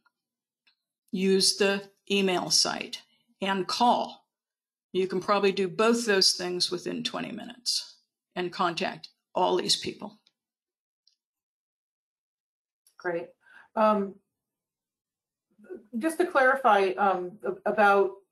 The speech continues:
Speaker 2: the pac, is that a five oh one C three, and is it accepting donations to help spread the word, or even donations for funding a,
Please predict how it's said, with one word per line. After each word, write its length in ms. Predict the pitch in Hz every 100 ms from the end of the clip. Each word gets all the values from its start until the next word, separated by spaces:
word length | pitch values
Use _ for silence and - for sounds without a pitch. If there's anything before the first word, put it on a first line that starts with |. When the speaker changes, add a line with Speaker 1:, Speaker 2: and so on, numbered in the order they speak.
| _
Speaker 2:
the 140 | 208 214
pac, 440 | - 226 208 185 190
is 120 | 202
that 180 | 254 339
a 60 |
five 260 | 349 277 269
oh 100 | 269
one 240 | 254 226 220
C 240 | - 220
three, 400 | 214 214 214 214
and 220 | 202 208
is 220 | 208 233 233
it 120 | 233
accepting 520 | 226 - 214 214 202
donations 880 | 190 185 190 196 - 165 160 240 - _ _ -
to 60 |
help 200 | 185 190
spread 360 | - - 196 190
the 80 | 180
word, 400 | 170 175 175 170
or 220 | 180 175 175
even 260 | 190 190
donations 920 | 185 180 175 180 180 185 170 170 - _ _ _ _ _
for 560 | 196 175 165 160 160 - _ _
funding 460 | - 185 175 165 160
a, 260 | 151 156